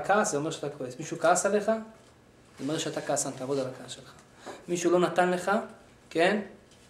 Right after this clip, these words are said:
לא עשה איתך חסד. "איזה קמצן זה, הוא לא נתן לי, הוא לא עזר לי, אני עזרתי לו."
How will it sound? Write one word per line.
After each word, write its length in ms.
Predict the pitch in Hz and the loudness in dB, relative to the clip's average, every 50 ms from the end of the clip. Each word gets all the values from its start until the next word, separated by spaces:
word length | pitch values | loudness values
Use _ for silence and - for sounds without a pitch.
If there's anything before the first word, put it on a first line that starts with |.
| - - - | -20 -2 8
לא 80 | 165 214 | 10 10
עשה 160 | 220 220 247 | 10 10 8
איתך 180 | 247 240 - 226 | 6 6 6 4
חסד. 360 | - - 214 208 - - 151 135 - - - - - - - - | 6 6 4 4 4 2 0 -2 -2 -6 -14 -18 -20 -20 -8 4
"איזה 340 | 285 311 370 392 320 311 - | 8 10 10 12 10 10 10
קמצן 460 | - 294 294 294 294 311 311 320 302 | 10 10 10 12 10 12 12 12 10
זה, 160 | 269 285 277 | 12 12 12
הוא 140 | 254 254 247 | 12 12 12
לא 280 | 262 277 285 285 277 262 | 12 12 12 12 12 10
נתן 280 | - 277 277 277 269 | 10 10 10 10 8
לי, 60 | 262 | 8
הוא 80 | 240 233 | 8 10
לא 140 | 254 262 247 | 12 12 12
עזר 300 | 220 208 247 262 254 240 | 12 12 12 10 10 10
לי, 120 | 240 226 | 8 8
אני 140 | 240 262 254 | 8 8 8
עזרתי 380 | 233 208 247 254 247 247 233 220 | 8 8 8 6 6 4 4 4
לו." 320 | 233 240 240 240 - | 6 6 4 4 0